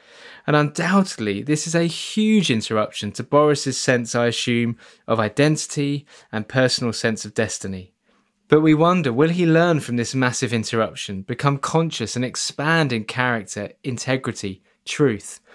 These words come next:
or repeat the same mistakes in years ahead, whatever he does next? Most of us will never be Prime Minister,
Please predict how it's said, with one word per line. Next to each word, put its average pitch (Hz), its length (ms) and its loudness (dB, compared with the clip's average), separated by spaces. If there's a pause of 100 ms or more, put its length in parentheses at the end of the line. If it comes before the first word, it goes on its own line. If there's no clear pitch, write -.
(260)
or 151 120 6
repeat 156 400 2
the 147 80 -4
same 110 280 -2
mistakes 107 440 -2
in 113 80 -2
years 110 280 0
ahead, 110 260 -4
whatever 147 420 0
he 123 60 2
does 104 300 -4
next? - 480 -12 (960)
Most 185 260 4
of 160 80 0
us - 260 0
will 156 180 -2
never 147 240 4
be 135 160 2
Prime 127 260 0
Minister, 139 480 0